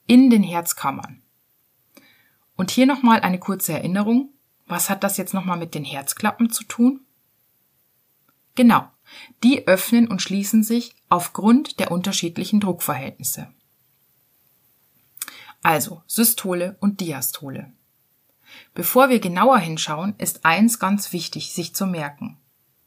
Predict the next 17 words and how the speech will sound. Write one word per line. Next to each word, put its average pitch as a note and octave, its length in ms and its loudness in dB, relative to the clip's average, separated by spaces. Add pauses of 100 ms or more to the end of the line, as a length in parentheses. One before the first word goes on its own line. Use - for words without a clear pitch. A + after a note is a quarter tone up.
(540)
Wenn F#3+ 180 0
die E3+ 120 -6
Kammer C#4+ 380 2
pumpt, A3 600 -2 (880)
wenn E3+ 160 -4
sie G3+ 120 2
sich A3 240 -4
also G3 280 0
in G#3 240 6
der G#3+ 180 0
Systole G#3 580 0
befindet, - 600 -14 (800)
dann B3 300 4
befindet A#3 480 4
sich B3 280 -4
der D#3 200 -2
Vorhof A3 680 2